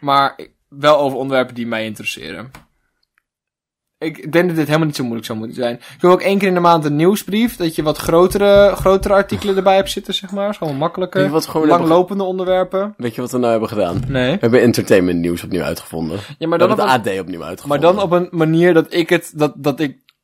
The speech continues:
Speaker 2: Ingericht op mensen die het niet boeit.
Speaker 1: Ja. Ik heb entertainment nieuws bedacht waarvan ik in minimaal drie stappen altijd van Lil Kleine naar Nietzsche kan.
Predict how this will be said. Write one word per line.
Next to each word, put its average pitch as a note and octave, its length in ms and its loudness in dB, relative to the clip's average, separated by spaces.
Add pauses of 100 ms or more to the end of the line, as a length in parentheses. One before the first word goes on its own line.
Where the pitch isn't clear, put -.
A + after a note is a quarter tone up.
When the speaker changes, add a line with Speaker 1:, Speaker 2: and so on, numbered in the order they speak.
(280)
Speaker 2:
Ingericht D#3+ 440 -2
op D3+ 60 -2
mensen B2 260 -2
die A#2+ 80 -4
het A2 100 -10
niet A2 120 -8
boeit. F2 360 -12 (180)
Speaker 1:
Ja. D3+ 420 0 (480)
Ik D#3 160 -6
heb F3 140 0
entertainment F3+ 600 0
nieuws F3+ 460 -2 (120)
bedacht E3 400 2
waarvan D3 300 0
ik C#3+ 180 -4 (460)
in C#3+ 320 -2
minimaal F#3 440 4
drie E3 200 -2
stappen - 500 2
altijd D#3 680 2 (280)
van C3+ 420 -2
Lil C#3+ 240 -2
Kleine D3+ 400 0
naar C#3 480 2
Nietzsche B2+ 340 -8
kan. A#2+ 360 -8